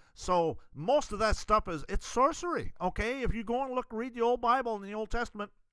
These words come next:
that's sorcery, okay? Those, those are the drug pushers.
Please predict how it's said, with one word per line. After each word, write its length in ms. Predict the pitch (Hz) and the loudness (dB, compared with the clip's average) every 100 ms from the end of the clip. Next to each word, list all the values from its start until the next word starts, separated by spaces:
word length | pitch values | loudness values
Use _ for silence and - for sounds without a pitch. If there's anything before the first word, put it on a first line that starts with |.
| _ | _
that's 240 | - - - | -2 -2 2
sorcery, 560 | 269 277 - 185 135 | 4 4 4 -6 -6
okay? 360 | 127 147 165 220 | -6 -4 -4 -4
Those, 220 | 196 220 | -6 -6
those 260 | 226 285 262 | -4 -4 -6
are 60 | |
the 100 | 226 | -6
drug 320 | 170 139 180 - | -2 2 2 0
pushers. 420 | 143 - 78 | -4 -6 -16